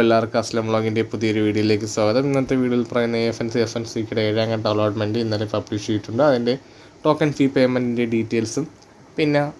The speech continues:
അലോട്ട്മെന്റ് കൺഫർമേഷൻ ഡീറ്റെയിൽസിനെ കുറിച്ചാണ് പറയുന്നത്. ഇതുപോലത്തെ എ എഫ് എൻ സി, എഫ് എൻ സിയുടെ കൂടുതൽ വിവരങ്ങൾ അറിയാൻ വേണ്ടി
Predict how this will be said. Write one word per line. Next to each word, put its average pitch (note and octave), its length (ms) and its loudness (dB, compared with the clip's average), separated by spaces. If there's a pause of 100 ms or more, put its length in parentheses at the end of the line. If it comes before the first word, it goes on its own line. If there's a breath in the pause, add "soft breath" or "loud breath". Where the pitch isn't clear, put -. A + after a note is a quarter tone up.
(300)
അലോട്ട്മെന്റ് C#3+ 460 4
കൺഫർമേഷൻ B2+ 640 0
ഡീറ്റെയിൽസിനെ A2+ 540 -2
കുറിച്ചാണ് A2 380 -2
പറയുന്നത്. G2+ 380 0
ഇതുപോലത്തെ C3 460 4
എ - 80 4
എഫ് C3+ 140 -4
എൻ B2+ 120 -6
സി, C3+ 140 4
എഫ് C3 120 -6
എൻ A#2+ 140 -4
സിയുടെ A#2 440 0 (360 loud breath)
കൂടുതൽ B2+ 280 2 (100)
വിവരങ്ങൾ A#2+ 400 4
അറിയാൻ A2+ 280 0
വേണ്ടി A2+ 160 -2